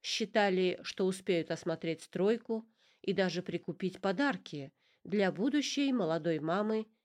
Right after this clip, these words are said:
и малышей. Маголёт плавно скользил под облаками, снижаясь над поместьем. Вдруг Серебряный схватил жену за руку и указал на три ярких пятна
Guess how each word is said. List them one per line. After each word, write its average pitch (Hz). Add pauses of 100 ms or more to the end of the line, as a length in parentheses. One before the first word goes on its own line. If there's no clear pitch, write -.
(280)
и 214
малышей. 202 (1160)
Маголёт 180
плавно 180
скользил 180
под 165
облаками, 170 (320)
снижаясь 196
над 190
поместьем. 151 (680)
Вдруг 165
Серебряный 190 (320)
схватил 196
жену 170
за 190
руку - (460)
и 214
указал 202
на 180
три 254
ярких 220
пятна 240